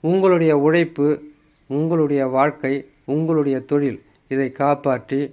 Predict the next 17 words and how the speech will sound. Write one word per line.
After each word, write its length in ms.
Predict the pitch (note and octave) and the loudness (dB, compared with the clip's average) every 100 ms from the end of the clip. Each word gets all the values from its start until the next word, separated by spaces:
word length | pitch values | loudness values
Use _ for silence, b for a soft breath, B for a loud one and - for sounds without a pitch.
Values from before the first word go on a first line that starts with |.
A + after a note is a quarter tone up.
| b b b - | b b b -10
குடும்பத்துடனும் 840 | E3 F#3 F3+ F3+ C#3+ C3 B2+ C3+ C3 _ _ _ - | -6 -2 -2 -2 -4 -4 -4 -8 -10 _ _ _ -4
வாழ்க்கையில் 520 | C3+ D#3+ D#3+ D3+ B2 | 0 0 0 -4 -4
சந்தோஷமாக 680 | C#3 D#3 E3 D#3+ D#3 D#3 D#3+ D3 | -4 0 0 0 0 0 0 0
இருக்க 300 | C#3+ D3 C#3+ | -2 -4 -4
வேண்டுமென்றால், 760 | C3+ C3+ C3 C3+ C3 C#3+ B2 A#2 b b b b C3+ | -2 -2 -4 -4 -2 -2 -2 -6 b b b b -6
இந்த 260 | C#3+ C#3+ C3+ | -4 -2 -2
காலகட்டத்தில் 920 | C3+ C#3+ D3+ C#3 - C3+ C3 C#3+ B2+ A#2+ C3 C3 | 0 0 0 -2 -6 -8 -8 -6 -6 -8 -8 -4
மிகவும் 420 | C3+ C#3+ C#3+ A#2+ | -2 -2 -4 -6
விழிப்புடன் 580 | C#3 E3 E3 E3 D#3 D#3 | -6 -4 -4 -2 0 0
இருப்பது 500 | C#3+ C3+ C3+ C3 B2+ A#2+ - _ _ | 0 -2 -4 -6 -6 -8 -18 _ _
மிகவும் 400 | C3+ B2+ C3+ C3 | -10 -6 -4 -2
அவசியம். 460 | B2+ A#2 - A#2 G2 _ b b b b - | -4 -6 -8 -10 -10 _ b b b b -4
இதற்கு 340 | D#3 D#3 - C3 | 0 0 0 -2
பரிகாரமாக 680 | D3 E3 F3 D#3+ D3 C#3+ C#3+ E3 F3+ _ _ - - _ _ - | 0 2 2 2 2 -2 -2 -4 -6 _ _ -20 -20 _ _ -2
எந்த, 300 | D3+ E3 E3+ G3+ - b b b _ | 0 2 0 0 -4 b b b _
யாரையும் 440 | B2+ C#3+ D#3 E3 D#3 | 0 2 2 0 0
நம்ப 160 | D3 | 0